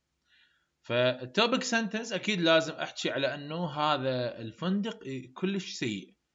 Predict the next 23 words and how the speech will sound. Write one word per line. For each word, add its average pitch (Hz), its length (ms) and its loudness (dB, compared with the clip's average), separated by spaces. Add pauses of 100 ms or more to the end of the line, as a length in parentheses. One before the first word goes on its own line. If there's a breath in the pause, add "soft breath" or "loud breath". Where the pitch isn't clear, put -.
(600)
وأريد 120 840 -2
من 269 140 -4
عندكم 247 420 -4
اقتراحات، 190 840 2
تكتبوا 175 440 2
لي 143 160 0
أنتوا 151 360 -4 (200)
شنو 180 260 -2
رأيكم، 147 400 -4
تكتبوا 139 460 -4
لي 131 60 -2
هذا 123 500 -4
بهذا 113 600 -8
ال-، 104 140 -12
التوبيك 101 560 -10
سنتنس، - 520 -14
يعني - 220 -20 (240)
أريد 131 180 -4
أسمع 127 240 -10
من 131 180 -8
عندكم 104 340 -10
آرائكم 101 380 -8
الحلوة 185 460 -4